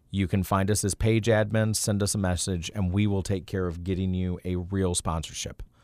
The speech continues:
We need to point out that the Uncut Hour is brought to you by Smoking Butts B B Q dot com.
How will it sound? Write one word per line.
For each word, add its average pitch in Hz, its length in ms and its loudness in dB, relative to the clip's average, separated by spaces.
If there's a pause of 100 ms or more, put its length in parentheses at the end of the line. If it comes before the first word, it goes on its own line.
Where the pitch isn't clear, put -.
(420)
We 110 80 4
need 113 140 6
to 113 40 0
point 127 260 0
out 123 200 2
that 104 140 -6
the 107 220 -4
Uncut 123 460 0
Hour 107 300 0
is 104 160 0
brought 104 480 4
to 123 100 0
you 101 220 4
by 87 600 0 (420)
Smoking 104 580 6
Butts 92 280 0
B 95 260 -2
B 90 160 -4
Q 90 400 -2
dot - 300 -8
com. - 400 -10